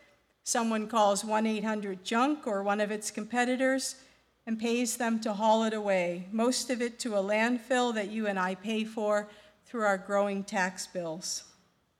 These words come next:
Then the article concludes by talking about the time cost and the mental and emotional costs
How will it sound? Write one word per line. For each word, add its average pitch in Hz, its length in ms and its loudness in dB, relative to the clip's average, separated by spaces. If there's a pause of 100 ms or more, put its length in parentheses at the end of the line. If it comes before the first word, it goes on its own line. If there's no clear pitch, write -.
(560)
Then 220 160 2
the 214 100 0
article 214 460 2
concludes 214 800 -8 (420)
by 208 140 2
talking 220 540 -2
about 190 320 -2
the 196 80 -8
time 233 440 0
cost 233 640 -2 (480)
and 208 160 -6
the 196 180 -4
mental 220 640 -2
and 196 160 -4
emotional 196 680 -2
costs - 720 -8